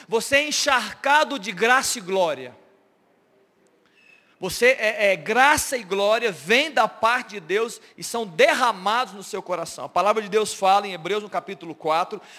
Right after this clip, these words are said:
"Acheguemo-nos", verso dezesseis, desculpa, Léo, "Acheguemo-nos confiadamente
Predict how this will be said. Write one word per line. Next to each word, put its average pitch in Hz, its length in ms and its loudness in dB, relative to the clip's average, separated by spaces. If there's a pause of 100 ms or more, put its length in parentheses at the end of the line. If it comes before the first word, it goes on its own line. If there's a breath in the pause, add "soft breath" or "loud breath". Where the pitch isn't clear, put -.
"Acheguemo-nos", 233 920 -2
verso 214 320 -8
dezesseis, 185 540 -8
desculpa, 165 420 -12
Léo, 156 260 -6
"Acheguemo-nos 233 680 -4
confiadamente 277 1300 0